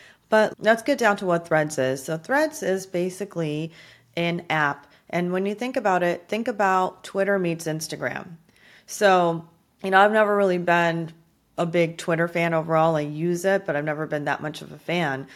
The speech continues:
But I have to say that I'm loving Threads so far, and it's basically a combination of Twitter and Instagram,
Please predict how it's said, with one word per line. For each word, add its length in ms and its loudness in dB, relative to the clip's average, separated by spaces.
But 120 -2
I 60 4
have 220 0
to 80 -6
say 460 0
that 140 0
I'm 160 -2
loving 280 -2
Threads 300 0
so 140 -2
far, 440 0
and 140 -4
it's 180 -6
basically 440 -8
a 60 -6
combination 580 -6
of 80 -6
Twitter 360 -2
and 220 -4
Instagram, 720 -4